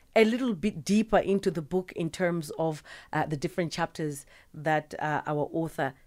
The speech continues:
has, has, has, has, has unpacked. And we're chatting to, uh, Koketso Sylvia,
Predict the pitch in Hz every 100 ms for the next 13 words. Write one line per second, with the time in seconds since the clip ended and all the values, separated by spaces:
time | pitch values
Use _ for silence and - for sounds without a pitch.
0 | _ - - 170 156 139 - - 156 147
1 | - 156 147 147 - 165 156 147 - 160
2 | - - - - 160 165 165 185 185 190
3 | 180 - 170 151 - 147 131 - 147 -
4 | 151 156 - 247 247 202 143